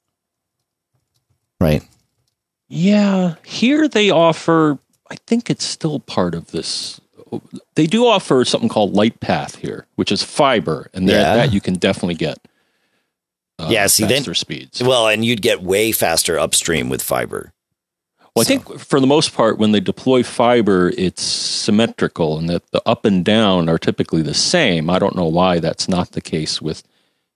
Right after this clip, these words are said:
Speaker 2: cable, whether it's technical or I've, I've, I've never seen a cable service, uh, especially the higher speeds, uh, have symmetric up and down. And I don't know why that is.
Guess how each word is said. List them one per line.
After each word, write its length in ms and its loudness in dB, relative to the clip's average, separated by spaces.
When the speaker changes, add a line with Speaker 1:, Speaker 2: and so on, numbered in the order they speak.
Speaker 2:
cable, 440 2
whether 220 2
it's 160 -2
technical 640 -2
or 200 -4
I've, 160 2
I've, 180 2
I've 140 0
never 240 2
seen 640 2
a 100 -6
cable 360 0
service, 720 -2
uh, 300 -2
especially 380 0
the 60 0
higher 240 -2
speeds, 580 -4
uh, 300 -2
have 420 -8
symmetric 580 0
up 160 -2
and 100 -4
down. 360 -2
And 100 -12
I 60 -6
don't 100 0
know 80 2
why 140 0
that 200 -6
is. 220 -6